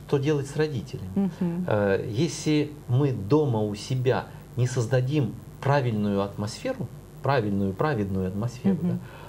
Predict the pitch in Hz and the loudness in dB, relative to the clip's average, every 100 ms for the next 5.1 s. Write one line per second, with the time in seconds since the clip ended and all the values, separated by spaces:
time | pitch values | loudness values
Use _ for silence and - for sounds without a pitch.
0 | - - - 147 151 185 180 156 127 117 | -16 -6 2 4 4 2 2 0 0 0
1 | 135 151 - 127 117 - - 117 117 98 | 0 0 2 2 0 -4 -6 -4 -4 -4
2 | - - 127 131 127 127 139 131 - 175 | -6 -2 2 2 0 0 0 2 6 6
3 | 123 - 127 143 147 113 - - - - | 6 0 -2 0 2 0 -2 -10 -14 -16
4 | - - - - - - - 107 104 101 | -16 -16 -16 -16 -18 -16 -4 0 2 0